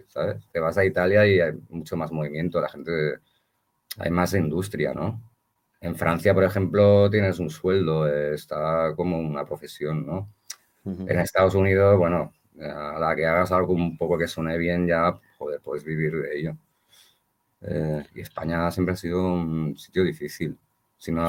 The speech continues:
Speaker 2: Sí.
Speaker 1: has, has hecho Radio Fórmula y todo eso.
Speaker 2: No, y
Speaker 1: Se, se
Speaker 2: además
Speaker 1: nota mucho, sí.
Speaker 2: se nota mucho en, en la historia, sobre todo el hip hop, que es lo que más conozco, como el valor que dan a, a los que empezaron y tal en cualquier país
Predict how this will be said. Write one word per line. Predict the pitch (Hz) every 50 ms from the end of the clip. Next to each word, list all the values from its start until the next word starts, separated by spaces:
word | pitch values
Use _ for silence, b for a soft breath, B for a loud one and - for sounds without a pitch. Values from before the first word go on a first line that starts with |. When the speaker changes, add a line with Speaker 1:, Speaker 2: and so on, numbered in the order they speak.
| 85
Speaker 2:
Sí. | 85 87
Speaker 1:
has, | 85 87 87 -
has | 85 85 -
hecho | 101 101 98 98 90
Radio | 87 85 87 85
Fórmula | 80 - 87 87 87 87 87 87 85 85 85 85 82
y | 82
todo | 80 80 78 82
eso. | 82 80 - 90 82 - - _ _ _ _ _ _ _ _ _ _ _ _ _ _ _ _ _ - 98 107
Speaker 2:
No, | 104 101 101
y |
Speaker 1:
Se, |
se | 98 98
Speaker 2:
además | 95 95 92 98 -
Speaker 1:
nota | - - - - - - - 92
mucho, | 90 92 - _ _
sí. | _ - - 87 73 - -
Speaker 2:
se | - - 107 104
nota | 107 104 113 110
mucho | 113 113 113 117 127 123
en, | 120 120 -
en | 110 110 107 101
la | 101 98
historia, | 98 98 - - - 113 110 104 113 110
sobre | 107 113 101 95
todo | 98 101 104
el | 104 101 113
hip | 101 -
hop, | 110 101 101
que | 110
es | 101
lo | 101
que | 98 101
más | 101 98
conozco, | - 107 101 101 101 - - 117 113
como | 110 101 101 107 104 104 101 98 95 B B B B B B B B _
el | - 101 101 101 101 101
valor | 95 95 101 107 107 110
que | - 117 110
dan | 113 113 113 107
a, | 104 101 98 95 87 76
a | 98 98
los | 104 101 98 -
que | -
empezaron | 98 95 - - 101 113 110 113 113 107 107
y | 104
tal | 101 113 113 123 135 135 -
en | 113 107 98
cualquier | 101 101 98 - 110 101 -
país | 104 101 107 123 143 147 - - - _